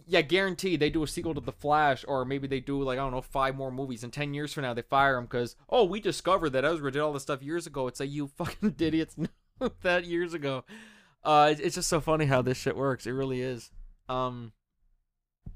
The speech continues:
so I, I'm curious to see where it goes, but, um,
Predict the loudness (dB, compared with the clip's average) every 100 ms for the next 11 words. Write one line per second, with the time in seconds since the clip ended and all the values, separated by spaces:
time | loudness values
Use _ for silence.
0 | -14 -8 4 10 12 10 8 4 2 -2
1 | -2 -6 -4 -4 -6 -6 -6 -6 -6 -8
2 | -8 -20 -20 -20 _ _ 2 6 8 6
3 | -2 -10